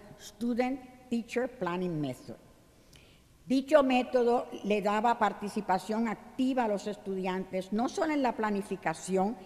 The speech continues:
sino en la selección de los recursos ed-, educativos para lograr los objetivos de las unidades. Fue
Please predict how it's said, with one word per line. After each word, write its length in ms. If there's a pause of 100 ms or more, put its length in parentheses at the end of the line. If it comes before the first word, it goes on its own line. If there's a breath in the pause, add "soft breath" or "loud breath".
(160 loud breath)
sino 220
en 80
la 120
selección 520
de 100
los 120
recursos 640
ed-, 120 (220)
educativos 720
para 280
lograr 320
los 120
objetivos 720
de 120
las 120
unidades. 560 (880 soft breath)
Fue 320